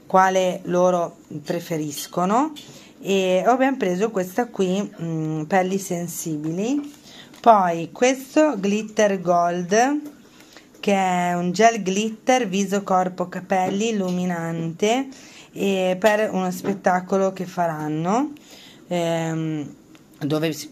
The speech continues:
ovviamente vi porterò. Questo lip smacker Coca-Cola che ha profumo e gusto di Coca-Cola.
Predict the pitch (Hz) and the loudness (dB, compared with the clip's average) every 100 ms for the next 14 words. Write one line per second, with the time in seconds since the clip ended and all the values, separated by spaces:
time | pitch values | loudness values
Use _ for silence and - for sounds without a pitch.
0 | 127 147 156 147 151 160 147 135 131 139 | -6 -2 -2 -2 -2 -4 -4 -6 -4 -4
1 | 139 143 131 127 147 202 233 240 240 240 | -4 -4 -2 -2 0 0 -2 -2 -2 0
2 | 202 214 214 180 185 185 185 180 - 185 | 0 0 -4 -6 -2 0 -2 -2 0 0
3 | 180 180 175 165 160 160 156 160 196 185 | 0 -4 -4 -6 -4 0 2 2 2 0
4 | 151 160 156 - 170 165 147 - 156 147 | -2 -4 -6 -4 -2 -2 -2 -4 -6 -4
5 | 165 165 - 147 143 147 143 151 - 127 | -6 -6 -6 -4 -4 -8 -10 -12 -8 -6
6 | 123 143 202 | -4 -4 -6